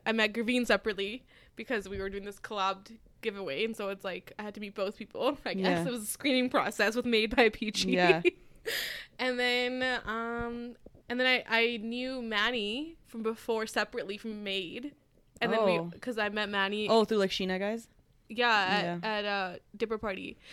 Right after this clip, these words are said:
Speaker 1: and she
Speaker 2: Right.
Speaker 1: was like, "Yo, Moni Sands." She was really drunk, and that's
Speaker 2: Yeah,
Speaker 1: how we met.
Speaker 2: see,
Speaker 1: <laughs>
Speaker 2: everyone knows you as Moni Sands.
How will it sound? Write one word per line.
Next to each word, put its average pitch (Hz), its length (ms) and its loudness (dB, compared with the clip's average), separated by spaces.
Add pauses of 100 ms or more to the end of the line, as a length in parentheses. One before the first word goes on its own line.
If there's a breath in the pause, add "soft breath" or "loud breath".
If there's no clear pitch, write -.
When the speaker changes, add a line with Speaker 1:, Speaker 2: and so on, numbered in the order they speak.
(180 loud breath)
Speaker 1:
and 247 100 2
she 254 80 2
Speaker 2:
Right. 262 40 2
Speaker 1:
was 240 80 -2
like, 226 140 -4
"Yo, 294 240 8
Moni 330 440 2
Sands." 349 880 6
She - 100 -12
was 208 200 -12
really 190 260 -8
drunk, - 320 -10
and 208 80 -6
that's - 80 -2
Speaker 2:
Yeah, 185 140 4
Speaker 1:
how 196 100 4
we 185 100 0
met. - 140 6
Speaker 2:
see, 214 80 6
Speaker 1:
<laughs> 214 120 12
Speaker 2:
everyone 226 280 8
knows 196 240 6
you 180 80 6
as 170 100 2
Moni 175 320 2
Sands. 160 520 -4